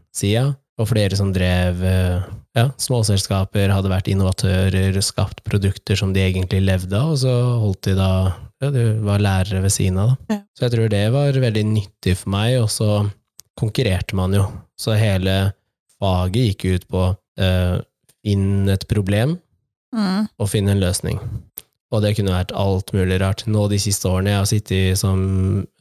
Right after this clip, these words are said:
Speaker 1: eh, i jury for Ungt Entreprenørskap og da N M da,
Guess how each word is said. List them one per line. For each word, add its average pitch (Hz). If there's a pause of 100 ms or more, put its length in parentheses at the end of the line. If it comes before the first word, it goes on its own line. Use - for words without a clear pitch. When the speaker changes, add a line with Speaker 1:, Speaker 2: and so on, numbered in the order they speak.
Speaker 1:
eh, 104
i 104
jury 95 (260)
for 101 (140)
Ungt 95
Entreprenørskap 95
og 95
da 95 (400)
N 92
M 104
da, 135